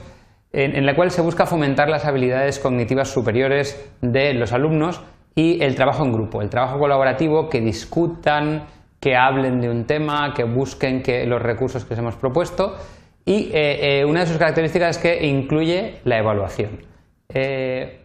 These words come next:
la gran ventaja de los WebQuest es que son muy fáciles de crear. Se pueden crear con, con un, simplemente con algo que nos permita añadir enlaces para que los chavales puedan buscar,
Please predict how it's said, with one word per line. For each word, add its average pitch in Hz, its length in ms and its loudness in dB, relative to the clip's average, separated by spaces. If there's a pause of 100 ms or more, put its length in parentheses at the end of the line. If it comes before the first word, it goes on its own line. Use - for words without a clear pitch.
la 135 160 0
gran 151 180 2
ventaja 170 280 2
de 170 60 4
los 160 80 2
WebQuest 165 520 0
es 156 160 -4
que 160 160 0
son 160 160 -2
muy 143 80 -2
fáciles 143 260 0
de 123 100 0
crear. - 640 -2
Se - 160 -8
pueden 135 240 0
crear 139 360 2
con, 123 560 0
con 113 160 -2
un, 120 600 -4 (160)
simplemente 143 800 -2
con 131 160 0
algo 143 180 2
que 147 60 2
nos 143 140 -2
permita 139 340 2
añadir 117 300 0
enlaces 127 440 0
para 104 200 -2
que 104 80 -2
los 104 160 -4
chavales 113 320 -2
puedan 120 320 -2
buscar, 139 440 -2